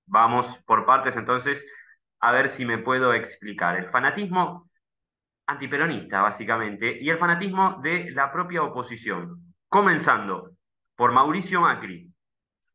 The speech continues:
que decidió impulsar, eh, Mauricio Macri, principal líder de la coalición opositora en los últimos diez o quince años, decidió impulsar la candidatura de Patricia Bullrich, una pésima candidata, lo hemos dicho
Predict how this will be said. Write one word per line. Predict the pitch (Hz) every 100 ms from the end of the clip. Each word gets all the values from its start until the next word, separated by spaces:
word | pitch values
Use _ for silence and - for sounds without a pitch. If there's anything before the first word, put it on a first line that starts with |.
| _ -
que | 117 117
decidió | 107 113 117 131 156 165
impulsar, | 131 127 127 131 165 117 98 104
eh, | 101
Mauricio | 101 113 117 123
Macri, | 151 135 92 - _
principal | - 104 - 107 123
líder | 120 135 147
de | 113
la | 101 98
coalición | 101 107 113
opositora | 113 110 113 135 156
en |
los | 123 117
últimos | 117 117 110 - _ _ _
diez | 98 110 117
o | 113
quince | 107 104 120
años, | 107 90 78 _ _ _ _ _ _ _ _ _
decidió | - 127 165
impulsar | 190 185 175
la | 190
candidatura | 165 160 156 185
de | 170
Patricia | 160 147 170 170
Bullrich, | 165 180 123 117 151
una | 156
pésima | 156 202 - 131 120
candidata, | 117 120 131 113
lo | 113
hemos | 139 151
dicho | 151 170 165 156 156